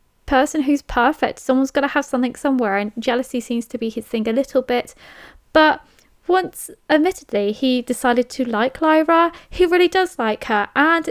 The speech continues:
there is no hesitating. I really love the fact that he believes in her,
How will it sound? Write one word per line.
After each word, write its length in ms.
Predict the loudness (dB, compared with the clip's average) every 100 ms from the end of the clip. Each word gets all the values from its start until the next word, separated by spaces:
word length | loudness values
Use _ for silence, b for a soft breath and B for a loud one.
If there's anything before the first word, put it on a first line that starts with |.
| -2
there 100 | 0
is 160 | 0
no 220 | 0 0
hesitating. 760 | 0 0 -2 -4 -4 -4 -4 -6
I 80 | -2
really 240 | 0 0
love 200 | 2 0
the 80 | -2
fact 300 | -2 -2 -2
that 180 | -6 -6
he 140 | -10
believes 440 | -4 -2 -2 -2 -2
in 100 | -2
her, 320 | 0 0